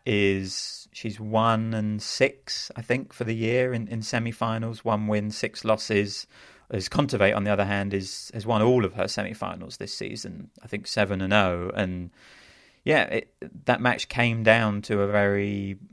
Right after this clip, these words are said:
specific moment, didn't it? The, the four three game in the final set, Sakkari serving. I think she had eight game points and couldn't take any of them.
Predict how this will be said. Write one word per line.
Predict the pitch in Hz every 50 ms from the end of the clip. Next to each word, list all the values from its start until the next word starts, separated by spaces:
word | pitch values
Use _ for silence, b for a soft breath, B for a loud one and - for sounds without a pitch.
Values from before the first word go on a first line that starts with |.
| - _ _ - _ -
specific | - - - - 107 - - 110 - - 107 - 110
moment, | 117 135 139 117 92 - - -
didn't | 117 - 101 95
it? | 80 - -
The, | 113 - 117 123 - - _ -
the | 113 98 101 101 98 95 95 92 92 95 92 - - _ _ _ -
four | - - 131 127 113 107
three | - - 110 104 104 101
game | 95 110 107 104 98 95 95 95
in | 92 95
the | 95
final | - 107 101 98 95 95 92
set, | - - 120 107 107 - - -
Sakkari | - - 104 - - 98 95 90
serving. | - - 110 104 104 98 95 101 92 92 92 92 b b b b b b b b -
I | -
think | 139 127
she | - -
had | 117 113 - -
eight | 117 135 139 - - -
game | - 127 123 127 120 113 110
points | - 127 123 98 - - - _ - -
and | 92 95 -
couldn't | 120 117 113 110
take | - 110 101 98 -
any | 110 113 113 107 98
of | 92 87 85 -
them. | - 73 69 - -